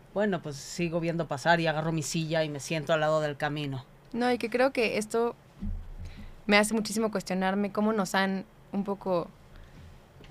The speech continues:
Speaker 2: quitado como colectivo la sensación del poder individual y que conecta un poco con lo que, con lo que decías de hacer una cosa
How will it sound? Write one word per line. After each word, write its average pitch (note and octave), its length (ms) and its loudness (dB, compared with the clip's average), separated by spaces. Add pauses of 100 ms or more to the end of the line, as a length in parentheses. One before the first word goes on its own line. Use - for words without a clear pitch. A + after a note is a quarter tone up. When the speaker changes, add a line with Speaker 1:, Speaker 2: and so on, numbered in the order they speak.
Speaker 2:
quitado G#3+ 720 8
como F#3 300 0
colectivo F#3+ 640 2
la G#3+ 120 6
sensación F3+ 360 -2
del G3 120 0
poder F3 240 0
individual E3 540 -4 (360)
y - 180 4
que F3 220 0
conecta F3+ 400 -2
un G3+ 60 -2
poco F3+ 160 -2
con E3+ 160 -2
lo E3 100 -4
que, E3+ 380 -6
con F3+ 120 -4
lo F3 100 -4
que F3+ 140 -2
decías F#3+ 500 0
de F3 300 0 (560)
hacer A3 340 4
una D#4 400 8
cosa - 500 2